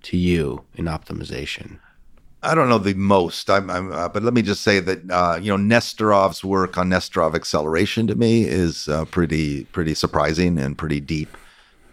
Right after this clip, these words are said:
Speaker 2: Um,
Speaker 1: Can you elaborate?
Speaker 2: Well, Nesterov acceleration is just that, um, uh, suppose that we are g-,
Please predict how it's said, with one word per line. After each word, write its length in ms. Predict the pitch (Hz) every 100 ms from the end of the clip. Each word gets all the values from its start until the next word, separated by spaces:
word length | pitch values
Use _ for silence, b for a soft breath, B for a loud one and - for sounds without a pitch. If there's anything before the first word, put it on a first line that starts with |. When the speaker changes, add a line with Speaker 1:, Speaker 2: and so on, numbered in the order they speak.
| _
Speaker 2:
Um, 520 | - 50 - 85 78 - - _ - -
Speaker 1:
Can 160 | 101 98
you 80 | 95
elaborate? 540 | 95 98 107 107 - - b _
Speaker 2:
Well, 100 | 120
Nesterov 300 | 131 - 147
acceleration 460 | 123 123 117 110 107
is 100 | 92
just 200 | 98 -
that, 300 | 101 95 95
um, 360 | 98 92 90 76 b b b b _ -
uh, 180 | 98 95
suppose 320 | - 123 127
that 80 | 117
we 180 | 113 110
are 340 | 107 107 101 -
g-, 80 | -